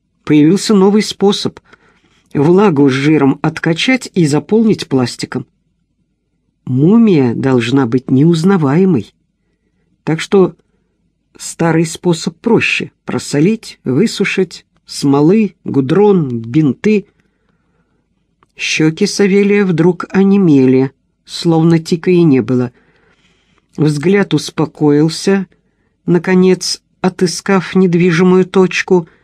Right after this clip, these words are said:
Какая-то догадка осенила будущего хирурга. Да не осенила, а сковала. "Для мумии нужен труп". Их сколько угодно.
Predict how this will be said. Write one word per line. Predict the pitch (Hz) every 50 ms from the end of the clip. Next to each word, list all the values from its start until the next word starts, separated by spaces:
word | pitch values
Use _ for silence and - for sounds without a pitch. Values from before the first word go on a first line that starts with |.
| _ _ _ _
Какая-то | - - 180 - 208 202 208 202 208 202 185
догадка | 170 170 185 170 156 180 220 226 - - - 233 214 202
осенила | 180 - - - 196 185 185 190 214 214 220 208
будущего | 185 175 196 185 185 190 - - - 202 185 190 190
хирурга. | 190 - - 202 196 196 160 135 123 117 113 127 120 - - - - _
Да | - 139 156
не | 175 175 165
осенила, | 160 147 - - - 156 151 175 214 226 220 185 147
а | 147
сковала. | - - - - 190 190 190 220 240 226 165 123 113 107 - _ _ _ _ _ _ _ _ _ _ _ _ _ _ _ _ _ _ _ _ _ _ _ _ _ _ _ _ _ _ _ _ _ _ _ _
"Для | 123 120 120 131 135 151 151 151
мумии | 156 160 175 196 220 214 214 214 208 208 208
нужен | 202 196 185 185 180 175 165 165 185 190 190
труп". | 185 _ - 202 196 135 - - - _ _ _ _ _ _ _ _ _ _ _ _ _ _ _ _ _ _ _ _ _ _ _ _ _ _ _ _ _ -
Их | - 143 123 -
сколько | - - - - 202 170 160 - 185
угодно. | 180 180 170 139 131 120 107 110 117 120